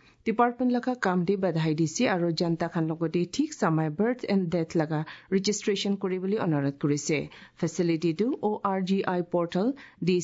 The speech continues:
চি ডট চি আৰ এছ অ' জি আই ডট জি অ' ভি ডট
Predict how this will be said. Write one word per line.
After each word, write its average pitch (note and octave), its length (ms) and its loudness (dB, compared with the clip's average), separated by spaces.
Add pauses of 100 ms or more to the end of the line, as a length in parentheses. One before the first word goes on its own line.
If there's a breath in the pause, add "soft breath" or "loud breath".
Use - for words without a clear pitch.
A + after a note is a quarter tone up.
চি G#3+ 140 2 (240)
ডট D#3 180 0 (100)
চি A#3 160 4 (140)
আৰ F#3 80 2 (180)
এছ F3 100 -2 (180)
অ' F#3 60 4 (140)
জি G3+ 100 4 (220)
আই G#3 60 0 (140)
ডট D#3+ 200 2
জি F3 160 2
অ' D#3+ 100 -2
ভি F3+ 180 -2
ডট D#3+ 180 -2